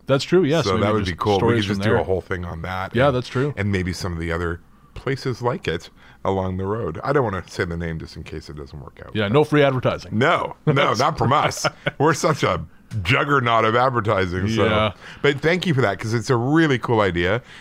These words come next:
Speaker 2: and, uh, and we're certainly interested in, uh, seeing where that goes.
Speaker 1: Absolutely, we'll be in touch. We've had a lot of people asking about when they can do ghost tours with you.
Speaker 2: Yes.
Speaker 1: Which is really cool.
Speaker 2: It is cool. Um,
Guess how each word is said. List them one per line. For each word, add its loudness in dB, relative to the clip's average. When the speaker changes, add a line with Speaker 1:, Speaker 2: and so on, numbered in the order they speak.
Speaker 2:
and, -2
uh, 0
and -4
we're -4
certainly -4
interested -6
in, -2
uh, 0
seeing -6
where -4
that -6
goes. -6
Speaker 1:
Absolutely, -2
we'll -4
be -4
in -4
touch. -6
We've -2
had 4
a 0
lot 4
of -8
people -2
asking -2
about -2
when -2
they -2
can -4
do -6
ghost -2
tours -8
with -16
you. -10
Speaker 2:
Yes. -4
Speaker 1:
Which -8
is -6
really -6
cool. -12
Speaker 2:
It 2
is 2
cool. -4
Um, 2